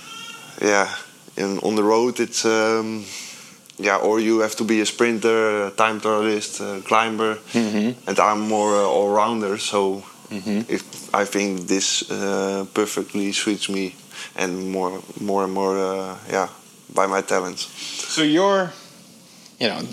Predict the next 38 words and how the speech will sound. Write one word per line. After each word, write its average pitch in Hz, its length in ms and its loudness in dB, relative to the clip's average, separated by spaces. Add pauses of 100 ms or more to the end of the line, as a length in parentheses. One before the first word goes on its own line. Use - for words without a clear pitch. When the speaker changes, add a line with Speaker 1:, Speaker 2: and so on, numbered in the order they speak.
(120)
Speaker 2:
Unbound 127 500 4
is 110 200 0
early 117 300 4
June. 98 360 0 (1000)
You 107 140 0
have 110 200 4
Speaker 1:
Yes. 104 240 -8 (260)
Speaker 2:
great 127 300 4
success 110 520 2
last 104 300 4
year, 104 160 4
early 107 320 4
June, 98 400 2 (180)
and 110 140 4
it 110 60 2
was 104 180 2
immediately 101 500 4
afterwards, 107 580 2
presumably, 107 760 2
that 98 360 0
the 101 120 0
sponsors 98 500 2
come 95 180 2
forward 95 340 2
and 92 120 -2
say, 95 220 4
"Hey, 95 260 2 (140)
do - 80 -2
you 95 60 2
wanna 92 160 2
do 92 140 2
a 87 60 0
gravel 92 300 0
program?" 104 420 0 (1200)
Speaker 1:
Yeah. 120 380 4
Speaker 2:
How 131 180 6
did 131 180 2
you, 123 260 4